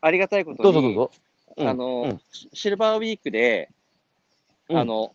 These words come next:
Speaker 1: 甲信越、
Speaker 2: うん。
Speaker 1: 四百八十一
Speaker 2: うん。
Speaker 1: 軒宿あるんですけど、一番売れた宿だったんですよ。
Speaker 2: うん。
Speaker 1: シルバーウィーク。
Speaker 2: マジで？すごい。
Speaker 1: はい。
Speaker 2: すごいね。
Speaker 1: <laughs> あの、
Speaker 2: あ、ちなみにさ、
Speaker 1: い、い、
Speaker 2: オープンしたのいつ？
Speaker 1: はい。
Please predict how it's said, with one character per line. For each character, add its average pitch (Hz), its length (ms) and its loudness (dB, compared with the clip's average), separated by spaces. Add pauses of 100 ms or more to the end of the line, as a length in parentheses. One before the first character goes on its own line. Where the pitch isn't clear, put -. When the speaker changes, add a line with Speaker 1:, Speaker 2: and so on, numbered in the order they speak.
Speaker 1:
甲 190 200 -6
信 208 180 -4
越、 147 140 -6 (160)
Speaker 2:
う 135 120 -8
ん。 226 60 -16 (220)
Speaker 1:
四 208 180 -2
百 180 140 -6
八 156 220 -10
十 170 300 0
一 170 120 0
Speaker 2:
う 151 40 4
ん。 107 80 -2
Speaker 1:
軒 101 260 -2
宿 123 200 4
あ 113 80 6
る 113 120 0
ん - 20 -6
で 90 80 -6
す - 80 -20
け 95 100 -6
ど、 101 300 -2 (640)
一 190 120 0
番 185 220 4
売 190 60 2
れ 180 120 4
た 160 60 4
宿 180 180 4
だ 101 100 2
っ - 60 -10
た - 60 -12
ん 85 60 -10
で 76 60 -18
す 95 60 -12
よ。 85 60 -6
Speaker 2:
う 78 40 -8
ん。 - 40 -20 (1120)
Speaker 1:
シ - 140 -4
ル 120 60 -6
バ 117 80 2
ー - 40 2
ウ - 40 2
ィ 101 40 0
ー - 40 2
ク。 185 60 8
Speaker 2:
マ 269 140 10
ジ 202 160 4
で？ 107 200 0
す - 280 -4
ご 180 80 -2
い。 156 40 -2
Speaker 1:
は - 440 -4
い。 92 80 -6 (340)
Speaker 2:
す - 240 -6
ご 269 240 10
い 196 120 8
ね。 139 440 6 (180)
Speaker 1:
<laughs> - 180 -20
あ 139 100 6
の、 139 80 4
Speaker 2:
あ、 - 20 6
ち - 40 6
な 262 100 10
み 285 80 6
に 285 80 4
さ、 262 60 8
Speaker 1:
い、 226 40 8
い、 - 40 6
Speaker 2:
オ 285 160 8
ー - 20 -2
プ 233 100 6
ン 185 60 8
し 156 40 -4
た 170 100 8
の 165 60 6
い - 20 6
つ？ 185 40 6
Speaker 1:
は 151 100 4
い。 120 220 2